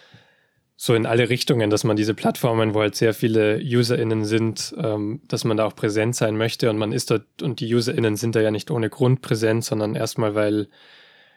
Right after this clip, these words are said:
weil's für sie ein gutes Angebot ist, äh, Podcasts zu hören, ähm, weil man eben vielleicht die App sowieso schon geladen hat, weil man nicht nochmal zusätzlich eine runterladen möchte.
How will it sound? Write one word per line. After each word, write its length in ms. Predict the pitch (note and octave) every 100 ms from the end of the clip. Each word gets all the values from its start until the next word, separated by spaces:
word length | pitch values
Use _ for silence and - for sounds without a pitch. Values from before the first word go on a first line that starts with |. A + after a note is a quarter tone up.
| _ _ _
weil's 540 | G#3 B2+ G#2+ - - -
für 240 | - A#2+
sie 500 | G#2 A#2+ C3+ C#3 - - _
ein 260 | - A#2+ A2+
gutes 300 | C3+ B2 B2
Angebot 560 | A#2 A#2+ A#2 A#2 A#2
ist, 380 | C3+ A2+ - -
äh, 360 | - C3 A2 G#2+
Podcasts 800 | - A#2+ - A2 - - - _
zu 240 | - A2
hören, 560 | G#2 A2 G#2 A2+ A#2+ B2 _ _
ähm, 540 | A#3+ B2 G#2+ G#2 G#2 A#2 _ - _ _
weil 140 | - A2+
man 140 | A2
eben 180 | A#2 G#2+
vielleicht 480 | A2+ A#2 A2 - -
die 100 | C#3+
App 200 | A#2+ -
sowieso 420 | - A2 G#2+ B2
schon 180 | - A#2+
geladen 460 | A2+ A2 A2 A2
hat, 260 | G#2+ G#2 B2
weil 140 | A2
man 140 | G#2+ G#2+
nicht 160 | G#2
nochmal 240 | A#2 G#2 G#2
zusätzlich 520 | - A#2 A2+ - A#2+
eine 120 | A#2
runterladen 680 | G#2+ A#2 A2+ G#2+ G#2+ G#2+ G#2+
möchte. 460 | G#2+ G2+ - A2+